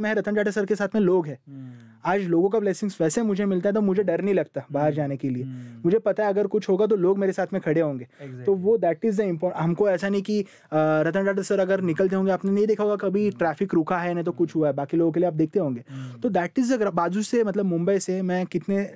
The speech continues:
Speaker 1: टाइम सर के साथ में गाड़ी में गया हूँ,
Speaker 2: हम्म।
Speaker 1: बाजू का गाड़ी को पता भी नहीं चलता अंदर कौन बैठा है।
Speaker 2: हम्म।
Speaker 1: So that kind of kindness और the, अ, लोगों का केयरिंगनेस है कि
Speaker 2: हम्म।
Speaker 1: कोई मेरे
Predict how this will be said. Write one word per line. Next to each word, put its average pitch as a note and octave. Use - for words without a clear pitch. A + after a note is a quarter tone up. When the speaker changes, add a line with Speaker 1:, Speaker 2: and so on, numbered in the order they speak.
Speaker 1:
टाइम F#3
सर F3
के G3
साथ F#3
में G3+
गाड़ी E3
में G3
गया D3+
हूँ, E3
Speaker 2:
हम्म। C3+
Speaker 1:
बाजू F#3
का B3+
गाड़ी A3+
को B3+
पता A3
भी A3+
नहीं A3
चलता G#3
अंदर F#3+
कौन F#3+
बैठा C#3
है। B2
Speaker 2:
हम्म। B2+
Speaker 1:
So D4+
that G3+
kind B3+
of C4+
kindness G#3+
और F#3
the, A3
अ, D#3+
लोगों E3+
का A3+
केयरिंगनेस G3+
है B2+
कि G#3+
Speaker 2:
हम्म। A#2
Speaker 1:
कोई G#3+
मेरे G#3